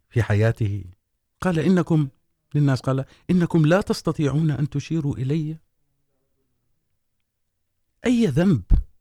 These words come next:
أو احتيال أو كذب أو خداع في حياتي السابقة،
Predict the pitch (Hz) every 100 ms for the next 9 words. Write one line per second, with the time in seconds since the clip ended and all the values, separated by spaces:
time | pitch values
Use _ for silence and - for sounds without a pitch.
0 | _ _ _ _ _ - 208 156 - 127
1 | 120 135 113 - 147 - 165 139 101 156
2 | 160 - 123 160 135 123 127 156 165 147
3 | - 185 170 - 104